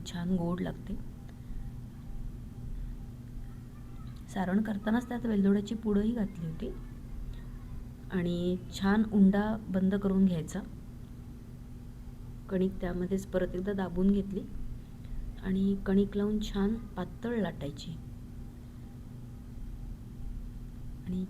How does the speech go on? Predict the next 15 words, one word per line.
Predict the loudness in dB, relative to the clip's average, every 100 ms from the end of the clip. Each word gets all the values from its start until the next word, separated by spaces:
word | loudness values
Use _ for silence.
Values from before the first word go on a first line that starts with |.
| -6
छ-, | -2
मंद | 6 8 8
गॅसवर, | 8 4 2 0 -4 -6 -8 -8 -8 -8
फार | -4 0 4
नाही, | 6
मीडियम, | 6 8 8 8 6 4 -4 0
अ, | 2
गॅसवर | 4 0 0 2 2
त्याला | 2 0 -2 -2 -8 -10 -10 -10 -10 -12 -10 -4
चांगलं | -2 -2 0
तेल | 4 4
लावून | 6 4 2 -2 -4 -6 -10 -10 -10 -10 -10 -10 -10 -12 -8 -6 -6 -6 -8 -8 -8 -6 -4
भाजून | 0 0 2 0 2
घ्यायची | 0 -4 -8
छान. | -8 -6